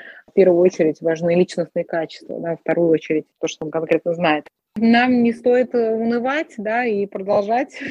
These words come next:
<laughs> движение в том направлении, которое нам кажется правильным, и при этом стараться всё время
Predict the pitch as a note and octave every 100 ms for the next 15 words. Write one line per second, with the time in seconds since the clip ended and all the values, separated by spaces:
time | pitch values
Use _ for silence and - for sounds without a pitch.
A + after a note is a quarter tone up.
0 | - - C#4 - - E4 E4+ F4 D#4 C4+
1 | F#3 G3+ G#3 A#3 B3+ A#3 G#3+ G3+ G3 F#3+
2 | A#3+ G#3+ G3+ G3+ G#3+ C4 A#3+ G3 G3+ G3+
3 | G3 G3+ F#3+ G3+ F#3+ G3 - A3+ B3 G#3+
4 | F#3 F3+ B3+ _ - G3+ G3+ G3 G3 G#3
5 | G3+ F#3+ - _ - G3+ G3+ A3 G3+ F#3
6 | F#3+ F#3+ G#3 G3